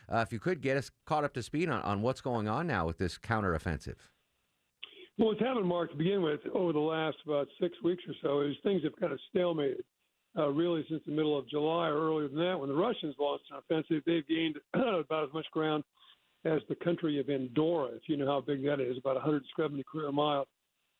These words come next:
Speaker 2: But in the process, from the high point of their invasion of Ukraine back in March,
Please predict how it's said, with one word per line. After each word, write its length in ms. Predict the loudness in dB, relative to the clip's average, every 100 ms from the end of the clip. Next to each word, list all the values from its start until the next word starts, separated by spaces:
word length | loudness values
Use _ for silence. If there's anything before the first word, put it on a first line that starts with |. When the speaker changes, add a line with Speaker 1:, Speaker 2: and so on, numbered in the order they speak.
| -2
Speaker 2:
But 80 | 0
in 80 |
the 60 | 0
process, 560 | 0 0 0 -2 -2 -2
from 100 | -4
the 120 | -4 0
high 240 | 2 0
point 360 | 0 -2 0 -2
of 100 | 0
their 160 | 0
invasion 460 | 0 -2 -2 -2 -4
of 80 | -4
Ukraine 420 | 0 2 2 2
back 260 | 0 -2
in 100 | -2
March, 380 | 0 2 2 -2